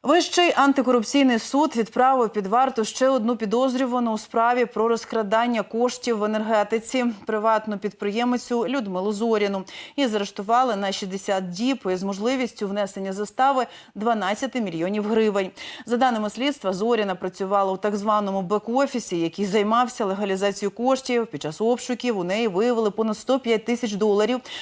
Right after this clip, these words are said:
та дороге авто, що сумарно значно перевищує її дохід. Нагадаю, днями Національне антикорупційне бюро викрило злочинну організацію, яка систематично отримувала хабарі від контрагентів державної компанії «Енергоатом».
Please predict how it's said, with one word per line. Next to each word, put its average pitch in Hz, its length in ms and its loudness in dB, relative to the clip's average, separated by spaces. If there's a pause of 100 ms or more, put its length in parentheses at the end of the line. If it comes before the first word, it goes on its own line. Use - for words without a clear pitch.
(100)
та 247 120 4
дороге 214 320 4
авто, 240 480 2
що 202 220 -4
сумарно 226 580 2
значно 214 520 0
перевищує 220 640 0
її 202 160 -2
дохід. 240 480 0 (380)
Нагадаю, 202 340 2
днями 208 360 2
Національне 165 680 0
антикорупційне 233 800 0
бюро 214 340 2
викрило 233 600 2
злочинну 202 640 0
організацію, 202 680 0
яка 180 160 -2
систематично 196 760 -4
отримувала 208 480 0
хабарі 196 520 -2
від 208 200 -2 (340)
контрагентів 220 760 2
державної 180 560 2
компанії 190 600 0
«Енергоатом». 196 840 2